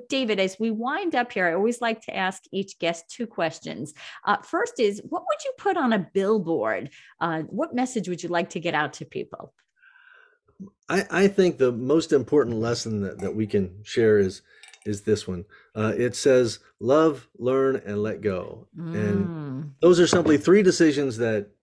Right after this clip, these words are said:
Speaker 2: that leaders need to make every day.
Speaker 1: Yeah.
Speaker 2: And leaders don't necessarily have to be the ones with the leadership position. If you are someone who gets things done in the organization, if you're someone that, who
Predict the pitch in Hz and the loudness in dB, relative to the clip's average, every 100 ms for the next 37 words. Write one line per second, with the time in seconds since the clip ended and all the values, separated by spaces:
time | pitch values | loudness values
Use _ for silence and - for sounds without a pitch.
0 | _ _ 120 107 101 - 127 170 127 113 | _ _ -8 -6 -8 -6 4 6 6 4
1 | 104 117 104 101 98 98 92 87 92 80 | 2 -2 0 2 0 -2 -6 -4 -6 -6
2 | 76 - _ 165 170 170 156 104 98 101 | -12 -16 _ -14 -12 -14 -8 -4 0 0
3 | 101 98 - - 117 139 190 180 - - | 0 -2 -8 -16 -2 2 4 4 2 -10
4 | _ _ _ _ _ _ _ 135 147 151 | _ _ _ _ _ _ _ 0 0 0
5 | 143 147 139 123 127 120 123 113 107 113 | 0 2 4 2 -2 -4 -4 0 0 -2
6 | - 104 104 107 113 113 - 110 - 110 | -6 -6 -2 -2 -2 -4 -4 -4 -4 -4
7 | 101 127 - - _ - _ _ - 107 | 0 -2 -2 -16 _ -20 _ _ -6 -4
8 | 107 127 135 123 120 120 117 - 139 139 | -4 -2 2 4 4 0 -2 -4 -4 -2
9 | 127 120 120 - 117 104 113 113 107 104 | -2 -2 -2 -2 -2 0 0 0 2 2
10 | 101 95 104 101 101 101 101 - 131 131 | 2 2 0 0 -4 -6 -4 -2 -2 0
11 | 120 107 117 117 110 | -2 0 0 0 -2